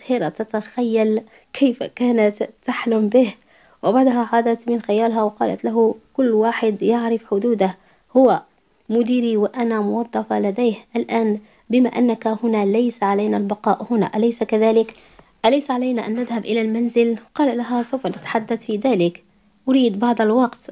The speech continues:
وتركها وذهب، وكانت تنظر وهي مصدومة من كلامه.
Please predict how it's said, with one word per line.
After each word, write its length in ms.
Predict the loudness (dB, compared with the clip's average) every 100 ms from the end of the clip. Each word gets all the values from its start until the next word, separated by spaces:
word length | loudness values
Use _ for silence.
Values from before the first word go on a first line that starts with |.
| 0
وتركها 720 | 0 2 -4 -2 -4 0 -2 -2
وذهب، 540 | -2 -2 -2 -4 -2
وكانت 600 | -4 -2 0 2 0 -4 -14 _ -12
تنظر 340 | -6 -2 0
وهي 320 | 0 -2 -4 -4
مصدومة 540 | -4 -4 0 2 2
من 140 | 2 0
كلامه. 440 | 0 0 0 -2